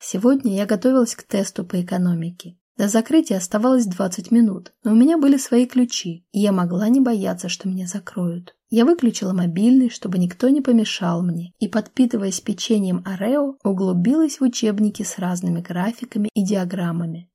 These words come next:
Увлёкшись, я не услышала, как кто-то подошёл к моему ряду и встал в проходе.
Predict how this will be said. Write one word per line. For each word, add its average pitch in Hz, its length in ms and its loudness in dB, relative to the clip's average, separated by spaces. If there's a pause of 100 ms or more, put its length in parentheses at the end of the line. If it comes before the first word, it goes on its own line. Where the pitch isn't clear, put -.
Увлёкшись, 226 720 2
я 226 220 2
не 311 100 4
услышала, 277 520 2
как 208 200 -4
кто-то 302 380 0
подошёл 226 500 0
к - 80 -8
моему 202 300 0
ряду 254 340 0
и 285 180 0
встал 190 420 -4
в - 140 -20
проходе. - 760 -8